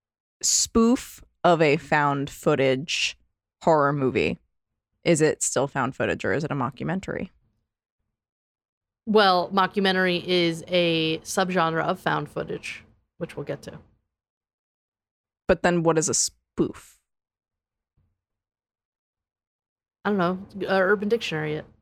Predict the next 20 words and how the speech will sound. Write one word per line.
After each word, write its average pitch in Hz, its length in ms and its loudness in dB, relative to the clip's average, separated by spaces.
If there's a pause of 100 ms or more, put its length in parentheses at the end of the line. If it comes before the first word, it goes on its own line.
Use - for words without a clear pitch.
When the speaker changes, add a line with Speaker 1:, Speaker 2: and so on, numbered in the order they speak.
(1160)
Speaker 1:
Well, 175 160 4
no, - 160 6
I 220 100 6
know 269 120 4
what 277 180 4
the 220 80 4
word 202 400 4
means, 175 340 4
but 381 120 6
I'm 196 100 4
Speaker 2:
<laughs> 233 120 6
Speaker 1:
saying, 208 200 4
like, 190 180 6
what, 220 440 8
what 208 320 4 (120)
would 208 260 2
that 175 180 2
be - 80 0
categorized 147 720 2
as? - 380 -2